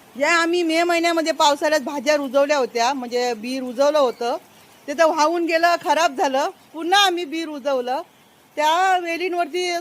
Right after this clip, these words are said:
थोडी थोडी भाजी आम्हाला मिळते, पण आता ज्याच्यावर फुलं आले, ती फुलं पण गळून जातील. काय करायचं या पावसाला, हा?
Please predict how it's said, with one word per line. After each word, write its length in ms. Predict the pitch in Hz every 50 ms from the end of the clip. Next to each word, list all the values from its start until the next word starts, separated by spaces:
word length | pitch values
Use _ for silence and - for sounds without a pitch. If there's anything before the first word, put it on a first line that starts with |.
| 277
थोडी 180 | 294 311 311 330
थोडी 220 | 262 330 320 330
भाजी 320 | 285 381 339 269 240 247 311
आम्हाला 340 | 311 302 294 302 302 311 302
मिळते, 580 | 285 277 254 247 - 330 311 262 247 254 269 - _ _ _ -
पण 120 | 302 302
आता 200 | 294 277 269 311
ज्याच्यावर 380 | 311 277 302 269 294 320 320 370
फुलं 320 | - _ 285 277 285 349
आले, 320 | 359 349 320 294 294 294 294
ती 160 | 285 - 302
फुलं 300 | 262 _ 285 277 277 294
पण 240 | 285 - 302 302 285
गळून 300 | 262 254 254 247 240 233
जातील. 320 | 208 185 165 - 151 139 123 _ _ _ _ _ _ _ _ _ _ _ _ _ -
काय 200 | 214 220 240 240
करायचं 360 | 220 220 196 190 185 185 190
या 120 | 185 180 180
पावसाला, 500 | - 185 170 165 165 - 180 160 165 160
हा? 220 | 160 180 208